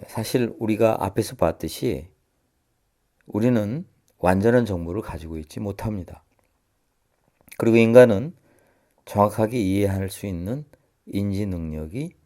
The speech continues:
결여되어 있습니다. 두 번째 명확성은 목표의 명확성이라고 이야기합니다. 즉,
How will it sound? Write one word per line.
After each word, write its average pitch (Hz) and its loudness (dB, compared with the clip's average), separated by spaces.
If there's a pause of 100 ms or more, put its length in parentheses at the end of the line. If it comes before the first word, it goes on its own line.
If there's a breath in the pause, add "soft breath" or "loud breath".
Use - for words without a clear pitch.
(300)
결여되어 101 4
있습니다. 82 -4 (2500 soft breath)
두 123 2
번째 160 6
명확성은 113 -2
목표의 135 2
명확성이라고 87 -4
이야기합니다. 76 -10 (1800)
즉, - -6